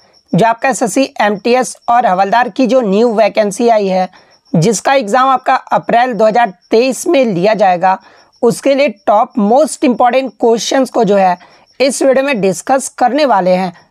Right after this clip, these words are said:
तो जो भी कैंडिडेट्स एसएससी, एमटीएस और हवलदार का फॉर्म भरे हैं, मैं आपको हंड्रेड परसेंट ये गारंटी देता हूँ कि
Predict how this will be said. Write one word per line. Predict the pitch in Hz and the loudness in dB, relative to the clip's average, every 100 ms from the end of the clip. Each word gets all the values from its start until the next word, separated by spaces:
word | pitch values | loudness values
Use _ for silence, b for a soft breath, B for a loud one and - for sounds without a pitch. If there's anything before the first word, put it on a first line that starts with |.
| _ 262 | _ -2
तो | |
जो | 202 226 | 2 2
भी | 220 | 0
कैंडिडेट्स | 277 277 262 262 - - | -2 0 2 0 -4 -4
एसएससी, | 226 254 185 277 - | -2 -2 -2 -2 0
एमटीएस | 220 208 240 254 - - - | -2 -2 0 -2 -2 -6 -2
और | 247 | 0
हवलदार | 202 185 185 240 | 2 0 0 -2
का | - 247 | 0 -2
फॉर्म | - 202 214 | 0 -2 0
भरे | 190 196 214 | 0 0 2
हैं, | 214 190 190 B B B - | 0 0 -4 B B B 0
मैं | 214 | 0
आपको | 269 - 262 | 0 0 -2
हंड्रेड | 240 254 - | 0 -2 -2
परसेंट | 269 190 269 214 | -2 0 -2 0
ये | 165 220 | 0 0
गारंटी | 247 233 214 240 | 2 0 -2 -2
देता | 208 208 208 | -2 0 -2
हूँ | 196 240 B B - | -2 -6 B B -2
कि | 269 | -2